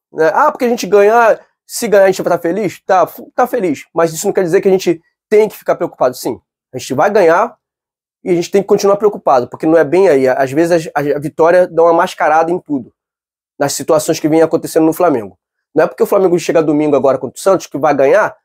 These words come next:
que tá tudo bom. Não, tem alguma coisa de errado. Eles que jogam quando eles querem,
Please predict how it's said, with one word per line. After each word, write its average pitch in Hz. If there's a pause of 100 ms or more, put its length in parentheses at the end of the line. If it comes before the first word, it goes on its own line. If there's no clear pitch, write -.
(220)
que 190
tá 185
tudo 185
bom. 135
Não, 147 (440)
tem 208
alguma 196
coisa 190
de 180
errado. 120 (480)
Eles -
que -
jogam 170
quando 175
eles 190
querem, 151